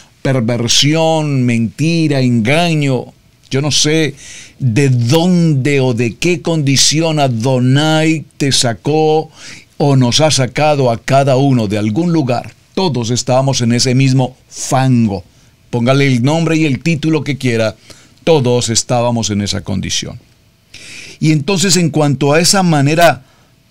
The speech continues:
pasada de vivir, necesitamos al proceso de renunciar a ese mundo, despojarnos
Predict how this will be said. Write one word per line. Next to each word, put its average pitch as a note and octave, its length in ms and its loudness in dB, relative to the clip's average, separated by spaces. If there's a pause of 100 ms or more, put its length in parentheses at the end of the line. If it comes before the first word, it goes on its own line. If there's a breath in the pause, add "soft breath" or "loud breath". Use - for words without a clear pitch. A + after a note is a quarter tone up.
pasada D#3+ 600 2
de C3 140 0
vivir, A#2 540 0 (800 soft breath)
necesitamos D3+ 1160 2 (340 soft breath)
al D3 160 0
proceso E3+ 440 0
de D#3+ 120 2
renunciar C#3+ 840 2
a E3+ 100 6
ese D3 280 2
mundo, A#2 500 2 (220)
despojarnos F3 1900 0